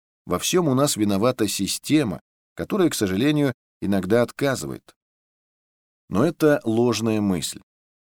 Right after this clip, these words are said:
Именно потому, что удары судьбы, как минимум в наших широтах, стали более редкими,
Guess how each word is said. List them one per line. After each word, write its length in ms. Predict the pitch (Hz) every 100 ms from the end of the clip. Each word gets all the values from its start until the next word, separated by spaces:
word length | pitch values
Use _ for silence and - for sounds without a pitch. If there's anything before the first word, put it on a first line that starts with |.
| _
Именно 280 | 117 143 139
потому, 380 | 127 113 120 151
что 260 | - 123
удары 460 | 120 117 104 135 127
судьбы, 600 | 113 117 95 101 139 104 - _ -
как 180 | 113
минимум 460 | - 123 123 117 113
в 140 | - 90
наших 380 | 117 107 101 -
широтах, 560 | 92 87 127 90 80 _ _ -
стали 380 | - 110 113 -
более 420 | 87 123 98 85
редкими, 460 | 98 156 - 69